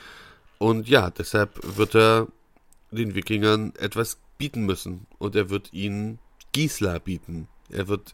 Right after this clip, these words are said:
ihre Hand Rollo antragen. Und hat Rollo dafür schon eingeladen. Sie ist nicht okay damit. <laughs> Also sie ist echt gar nicht okay damit.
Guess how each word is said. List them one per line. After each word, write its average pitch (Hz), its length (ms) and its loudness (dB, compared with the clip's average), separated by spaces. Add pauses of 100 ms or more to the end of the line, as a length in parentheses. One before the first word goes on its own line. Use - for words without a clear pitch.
ihre 104 280 -2
Hand 110 420 -4 (400)
Rollo 104 360 4
antragen. 80 760 -6 (540)
Und 101 120 -4
hat 104 140 0
Rollo 95 240 2
dafür 98 280 0
schon 117 160 -4
eingeladen. 87 520 -4
Sie 160 280 -2
ist 143 360 -2 (140)
nicht 107 600 2
okay 98 300 0
damit. 82 420 -4
<laughs> - 60 -20
Also 110 260 0 (100)
sie 143 200 2
ist - 220 -6
echt - 240 -4
gar 95 220 -2
nicht 85 160 -10
okay 87 220 -4
damit. 85 300 -4